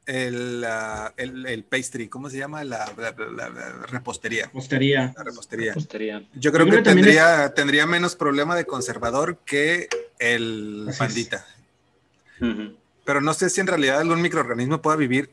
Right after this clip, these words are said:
Speaker 1: dentro de un pandita que tiene tantísima azúcar y ácido cítrico que le ponen y madre y media, no sé,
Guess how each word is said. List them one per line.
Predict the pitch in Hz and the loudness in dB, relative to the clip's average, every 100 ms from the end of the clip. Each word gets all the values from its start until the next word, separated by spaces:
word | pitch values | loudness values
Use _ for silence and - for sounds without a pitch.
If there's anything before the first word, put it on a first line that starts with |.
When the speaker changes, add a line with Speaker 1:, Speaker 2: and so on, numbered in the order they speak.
| - | -8
Speaker 1:
dentro | 117 123 | -6 -4
de | 120 | -2
un | |
pandita | 123 139 131 143 135 | -2 -2 -4 -4 -6
que | |
tiene | - 123 123 | -4 -4 -4
tantísima | - 101 - 120 120 135 117 | -6 -8 -6 -6 -4 -6 -6
azúcar | - 151 151 - _ _ _ - | -4 -6 -8 -16 _ _ _ -8
y | 120 | -4
ácido | 104 120 113 | -4 -4 -6
cítrico | - 127 - 120 110 | -6 -6 -2 -2 -4
que | 110 | -6
le | 104 | -4
ponen | 123 123 135 117 | 0 0 0 -6
y | |
madre | 110 110 110 | -4 -4 -2
y | 104 | -4
media, | 110 117 | -4 -6
no | 110 | -8
sé, | 113 113 | -10 -12